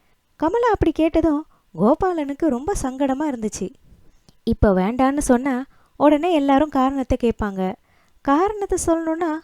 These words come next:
இப்படி எல்லார் முன்னாடியும் மகளோட விஷயத்த போட்டு உடைக்க முடியாதுன்னு ரொம்ப தயக்கமா இருந்துச்சு. முன்னாடியே அப்பா அம்மா கிட்ட சொல்லி இருக்கணுமோன்னு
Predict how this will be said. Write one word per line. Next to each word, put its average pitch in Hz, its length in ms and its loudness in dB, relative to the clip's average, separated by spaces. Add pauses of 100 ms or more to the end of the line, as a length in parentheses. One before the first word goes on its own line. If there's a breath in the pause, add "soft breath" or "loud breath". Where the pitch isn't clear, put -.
(280)
இப்படி 294 360 2
எல்லார் 285 380 2
முன்னாடியும் 294 600 0 (320)
மகளோட 381 440 2
விஷயத்த 311 440 0
போட்டு 339 280 2
உடைக்க 294 280 2
முடியாதுன்னு 262 680 0 (260 soft breath)
ரொம்ப 440 300 2 (100)
தயக்கமா 294 360 0
இருந்துச்சு. 247 440 -2 (400 soft breath)
முன்னாடியே 226 520 0
அப்பா 302 260 0
அம்மா 285 180 0
கிட்ட 254 260 -2
சொல்லி 262 340 0
இருக்கணுமோன்னு 254 600 -2